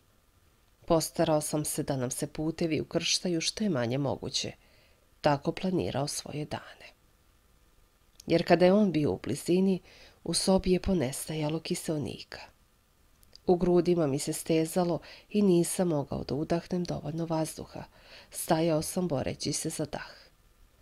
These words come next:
Ali čak i kada ga nije bilo blizu, osjećao sam njegovo prisustvo.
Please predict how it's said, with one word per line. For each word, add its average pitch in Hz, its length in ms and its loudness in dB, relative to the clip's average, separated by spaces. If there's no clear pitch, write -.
Ali 165 220 4
čak 175 300 0
i 185 40 0
kada 175 260 4
ga 170 140 6
nije 170 320 8
bilo 123 300 0
blizu, 175 480 0
osjećao 165 540 -2
sam 196 240 -2
njegovo 143 420 -6
prisustvo. - 800 -10